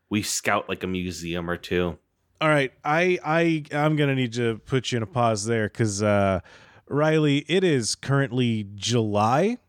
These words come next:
Speaker 2: and your first thought is, "Let's send someone to Texas."
Speaker 1: Oh,
Speaker 2: Uh,
Speaker 1: Jay
Speaker 2: this is
Speaker 1: <laughs>
Speaker 2: where I'm gonna come in and pause you. I think, look, I think your heart's in the right place. We're gonna send Jay somewhere with music. I think we're gonna find a good music video, uh, mu-, good music festival. I think we're gonna send Jay to a, uh,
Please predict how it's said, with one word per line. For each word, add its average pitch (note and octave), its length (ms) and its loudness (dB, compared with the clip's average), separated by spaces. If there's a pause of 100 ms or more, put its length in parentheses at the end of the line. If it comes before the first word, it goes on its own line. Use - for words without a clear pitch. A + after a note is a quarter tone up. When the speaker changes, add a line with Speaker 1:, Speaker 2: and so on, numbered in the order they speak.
(160)
Speaker 2:
and B2+ 260 0
your C3 160 2
first D3 340 0
thought C#3+ 240 2
is, B2 120 0
"Let's C#3 120 -2
send C#3 240 0
someone C#3+ 420 0
to B2 260 0 (120)
Texas." - 840 -2 (120)
Speaker 1:
Oh, G3+ 260 4
Speaker 2:
Uh, A#2 400 0
Speaker 1:
Jay G#3 180 2
Speaker 2:
this - 200 2
is A3+ 200 2
Speaker 1:
<laughs> - 0 -
Speaker 2:
where F#3 160 4
I'm F#3 120 2
gonna F3+ 160 2
come D3 280 0
in C3+ 100 2
and A2+ 180 0
pause A2+ 440 0
you. G2+ 200 -4
I E3 180 0
think, F#3 420 -2
look, D#3 200 0
I F3+ 60 2
think F#3+ 220 -2
your D#3 80 2
heart's D3 240 0
in B2+ 80 -4
the A#2+ 80 -4
right G#2+ 180 -4
place. G#2 320 -6
We're B2+ 80 -8
gonna F#3 180 -2
send C3+ 280 -2
Jay C3 140 4
somewhere B2+ 280 0
with G#2+ 160 -4
music. A2 400 2 (400)
I F#3 60 4
think G3+ 100 4
we're G3 60 2
gonna G3 120 4
find F#3 220 2
a E3 40 0
good D#3+ 140 2
music D3 300 -2
video, A2+ 380 0
uh, B2+ 260 2
mu-, D3+ 220 4
good D3 200 2
music C#3 280 0
festival. G#2+ 480 0
I G2 80 0
think A2+ 120 -2
we're B2 100 -2
gonna A#2+ 140 -2
send A#2+ 260 -2
Jay B2 200 2
to A#2+ 320 -2
a, A#2+ 160 2
uh, A#2 140 2